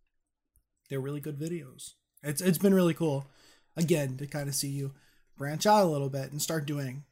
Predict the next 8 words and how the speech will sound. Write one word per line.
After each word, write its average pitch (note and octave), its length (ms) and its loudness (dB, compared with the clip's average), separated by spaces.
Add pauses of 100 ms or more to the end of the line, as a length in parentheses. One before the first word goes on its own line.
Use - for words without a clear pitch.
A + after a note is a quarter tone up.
(180)
doing D3 240 -4
other C#3 200 -4
types C3+ 320 -8
of C#3 80 -10
content C3 520 -12 (240)
again. C3+ 380 -12 (600)
And, C#3 160 -8
uh, C3 220 -6